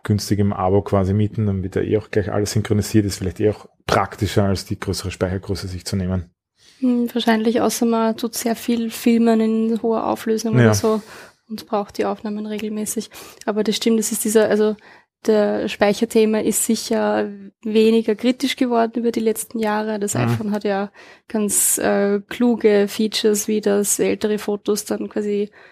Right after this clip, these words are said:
Speaker 2: nicht mehr auf dem Gerät geladen sind, sondern nur die kleine Vorschau und es lädt dann nach und solche Dinge.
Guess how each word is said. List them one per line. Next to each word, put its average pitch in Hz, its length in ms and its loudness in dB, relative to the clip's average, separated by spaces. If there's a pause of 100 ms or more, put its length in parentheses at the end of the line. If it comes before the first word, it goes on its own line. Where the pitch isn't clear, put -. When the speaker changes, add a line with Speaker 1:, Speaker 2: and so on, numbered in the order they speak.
(160)
Speaker 2:
nicht 254 200 4
mehr 226 280 4
auf - 140 0
dem 214 240 -2
Gerät 226 420 2
geladen 240 400 0
sind, 240 180 2
sondern 233 200 2
nur 226 100 -2
die 214 80 -4
kleine 214 320 -2
Vorschau 240 420 2
und 226 80 -2
es 226 160 -4
lädt 214 240 0
dann 220 80 0
nach 208 240 -2
und 233 100 -2
solche 214 300 -2
Dinge. 233 320 4